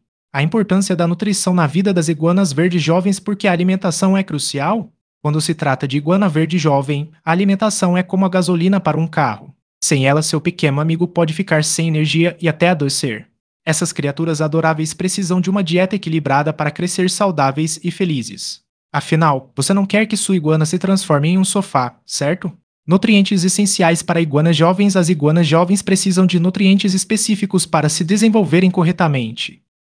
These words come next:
Aqui estão alguns dos principais nutrientes que você deve considerar. Nutriente, cálcio. Função: ajuda na formação de ossos fortes. Nutriente, fósforo. Função: trabalha junto com o cálcio. Nutriente,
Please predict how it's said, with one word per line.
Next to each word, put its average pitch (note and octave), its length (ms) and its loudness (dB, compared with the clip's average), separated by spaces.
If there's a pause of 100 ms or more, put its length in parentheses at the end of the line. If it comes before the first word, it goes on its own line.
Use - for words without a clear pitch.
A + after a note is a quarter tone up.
Aqui D3+ 200 -6
estão F3+ 240 -2
alguns E3+ 380 0
dos E3 200 -4
principais F#3 600 -2
nutrientes F3+ 580 -2
que G3 140 -4
você F#3+ 260 0
deve F3+ 240 0
considerar. F3+ 800 -2 (120)
Nutriente, D3+ 600 -4 (200)
cálcio. F3 360 -2
Função: D3+ 640 -4 (180)
ajuda F#3 340 0
na F3 120 -2
formação F3 580 -2
de D3+ 100 -2
ossos D3 380 0
fortes. E3+ 440 -2
Nutriente, F3 680 -2
fósforo. D#3 400 -2
Função: D#3 600 -4 (200)
trabalha E3+ 400 0
junto E3 300 -2
com F#3 200 -4
o F3+ 40 -2
cálcio. E3 400 -4
Nutriente, D3+ 640 -4